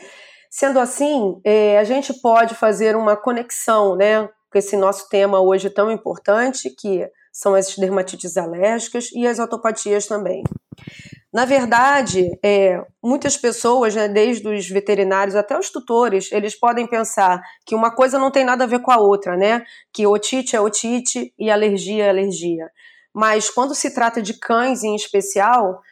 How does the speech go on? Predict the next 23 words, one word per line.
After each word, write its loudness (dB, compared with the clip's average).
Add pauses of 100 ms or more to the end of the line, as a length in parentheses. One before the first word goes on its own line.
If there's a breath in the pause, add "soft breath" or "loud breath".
(220 soft breath)
é, 0
a 0
gente -6
vê 0
que -4
não 2
é 2
bem 2
assim. -2 (880 loud breath)
Isso -2
porque 2
os -4
cães 0
são 2
alérgicos, 0
né? 0
A 2
grande 0
maioria 0
dos -8
cães, -2 (300 soft breath)
e 2 (680)
também 0